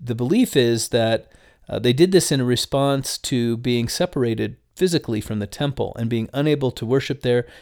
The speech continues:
to gather there three times a year as they'd been commanded. But whatever the case might be, and whatever gave rise to the, the power of the synagogue, it was an essential feature of their religion, or it hadn't been up until that point, and it wasn't included in the law of Moses.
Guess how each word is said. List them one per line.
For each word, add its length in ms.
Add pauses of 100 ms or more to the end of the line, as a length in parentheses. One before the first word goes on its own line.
(120)
to 100
gather 440
there 200
three 220
times 380
a 40
year 240
as 200
they'd 160
been 120
commanded. 560 (640)
But 220
whatever 260
the 100
case 300
might 220
be, 140
and 80
whatever 280
gave 320
rise 480
to 500
the, 460 (160)
the 80
power 260
of 80
the 80
synagogue, 640 (500)
it 120
was 220
an 100
essential 460
feature 580 (320)
of 180
their 140
religion, 440
or 80
it 80
hadn't 340
been 160
up 140
until 240
that 200
point, 280
and 100
it 80
wasn't 340
included 460
in 160
the 80
law 200
of 80
Moses. 520